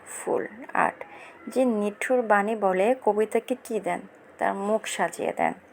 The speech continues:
নয়, বিভাগী শব্দের অর্থ কী? নিষ্পৃহ বা উদাসীন। দশ, মালঞ্চ শব্দের অর্থ কী? ফুলবাগান। এগারো, নিরন্তন শব্দের অর্থ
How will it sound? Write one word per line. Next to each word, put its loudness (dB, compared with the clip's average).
নয়, 2
বিভাগী 6
শব্দের 0
অর্থ -4
কী? -16
নিষ্পৃহ 0
বা 4
উদাসীন। -6
দশ, 6
মালঞ্চ 2
শব্দের 4
অর্থ 4
কী? 2
ফুলবাগান। 0
এগারো, 2
নিরন্তন 4
শব্দের 2
অর্থ 2